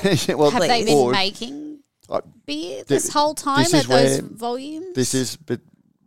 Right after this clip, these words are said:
Speaker 1: well, no, 'cause,
Speaker 3: 'Cause
Speaker 1: like,
Speaker 3: we've
Speaker 1: it,
Speaker 3: got
Speaker 1: it's never, like, w-, they can say whatever production figure
Speaker 3: Yeah.
Speaker 1: they want.
Speaker 2: Mm.
Speaker 1: It's been a long time since those so-, sorts of volumes,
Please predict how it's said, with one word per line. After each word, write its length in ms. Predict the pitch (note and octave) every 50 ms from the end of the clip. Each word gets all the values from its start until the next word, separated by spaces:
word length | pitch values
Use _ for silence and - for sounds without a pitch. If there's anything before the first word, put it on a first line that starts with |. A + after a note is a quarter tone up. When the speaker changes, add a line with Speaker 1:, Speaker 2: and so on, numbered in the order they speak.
| _ _ -
Speaker 1:
well, 220 | - B2+ C3 B2+
no, 200 | B2+ D3 D3 A2+
'cause, 180 | F2 F2+ - E2+
Speaker 3:
'Cause 200 | - A#2+ A2 G2
Speaker 1:
like, 100 | - - -
Speaker 3:
we've 120 | E4+ F4 E4+ -
Speaker 1:
it, 20 |
Speaker 3:
got 220 | - E4 D4 - -
Speaker 1:
it's 160 | - - -
never, 240 | C3+ B2+ B2 A#2+ G#2+
like, 160 | G#2 G2+ -
w-, 320 | - G2 F#2 F2 B2+ A#2+
they 140 | A#2 B2+ A#2+
can 180 | - B2 A2+ -
say 280 | - - C3 C#3 C#3
whatever 320 | C3 A#2 A#2 G#2+ G#2 G2 G2
production 380 | - - F#2 G2 F2+ - F#2+
figure 200 | F#2 - - D#3+
Speaker 3:
Yeah. 80 | C#3+ -
Speaker 1:
they 60 | F#2+
want. 400 | A2+ D3 - - - - - - -
Speaker 2:
Mm. 500 | A3+ G#3+ G3 - - - - - - -
Speaker 1:
It's 120 | A#2+ A#2 -
been 140 | A#2+ A2
a 40 | G#2+
long 320 | G#2+ G#2+ A2+ A2+ A2+ A2 G#2+
time 300 | - G#2+ F#2+ G2 F#2+ F#2+
since 500 | - - G2+ F#2 F#2+ - - - - - _ _ _ _ _ _ _ _ _ _ _ _ _ - _ _ _ _ _ _
those 360 | _ G#2+ G#2 G#2 G2+ G#2 G2+ F#2+
so-, 220 | - - - G2+
sorts 280 | - - - G#2 - -
of 60 | F#2+
volumes, 540 | G2 G2+ G2+ G2 G2+ G2 G2 G2 G2 - -